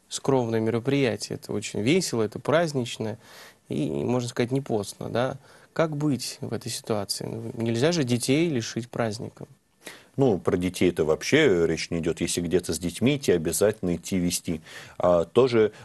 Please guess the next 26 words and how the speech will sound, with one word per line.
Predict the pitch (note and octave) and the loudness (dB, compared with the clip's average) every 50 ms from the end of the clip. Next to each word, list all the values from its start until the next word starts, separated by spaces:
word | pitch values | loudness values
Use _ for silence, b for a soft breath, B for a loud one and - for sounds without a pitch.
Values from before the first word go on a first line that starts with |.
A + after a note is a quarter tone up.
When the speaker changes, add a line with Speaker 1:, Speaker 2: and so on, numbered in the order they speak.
| B | B
Speaker 2:
а, | - F2 F2 E2+ E2+ E2 E2 | 2 4 4 6 6 4 4
я | E2 E2 E2 E2+ E2+ F#2+ F#2+ | 2 0 -2 -2 0 0 2
всячески | - - - F#2 - - - - G2 | 2 2 0 0 0 -2 -6 -6 -6
приветствую, | F2+ - F2+ F#2+ F#2 G#2+ C#3 C#3+ - - - F#2 | -2 0 0 2 4 4 4 2 2 2 0 0
когда | - - F2+ F#2 F2+ G2 F2+ | 2 2 0 2 4 2 4
на | F2+ F#2 G2 G2 F#2 | 4 2 2 2 2
корпоративах, | F#2 - F#2+ F2 - - G2+ F#2 F#2 F2+ - E3+ G3 E3 - | 2 0 -2 -2 0 0 0 0 0 0 2 0 0 0 0
конечно, | - - A2+ D3+ - - - | 0 0 0 0 -2 -4 -6
корпоративы, | - - F2+ - - F#2+ F2+ - A#2 G2 | -4 -4 -2 -2 -2 -2 0 2 4 4
они | F2+ F2 F2+ F2+ | 4 4 4 2
должны, | E2 E2+ E2 - G2 F#2 | 2 0 0 0 0 0
задача | E2+ - F#2+ F2+ E2+ G#2 G2+ - - G#2 | 0 0 0 2 2 2 2 2 0 0
у | F#2+ | 0
них, | F#2 F#2+ F#2+ - B B B B B B | 0 -2 -2 -6 B B B B B B
а, | B - F2 E2+ E2+ E2+ E2 E2 D2 A#1+ - - | B 0 2 2 2 2 2 0 -2 -4 -6 -8
руководство | - - G#2 F#2+ - - G#2+ G2 C3+ C#3+ - - G2 | -2 0 0 2 4 4 6 6 6 4 4 2 2
организует | F#2 F#2 G2+ G2+ G#2 G2 G#2+ G2 - | 4 4 2 2 2 2 0 0 0
не | G2+ | -2
потому, | F#2 - F#3+ G3 | 0 2 2 2
что | - - - | 2 -2 -4
так | - E2+ D#2 | -4 -4 0
даже | D#2 E2 - F#2+ | 0 0 0 2
любят | F#2 E2+ D#2 - - | 0 0 0 -2 -2
сотрудников, | - F#2 - - F2 E2 C#2+ D2 C#2+ - - | -4 -2 -2 -2 -4 -4 -4 -6 -8 -8 -6
а | - D#2+ | -4 -2
просто | - - B2+ B2+ - F2+ | 0 0 0 0 -2 -8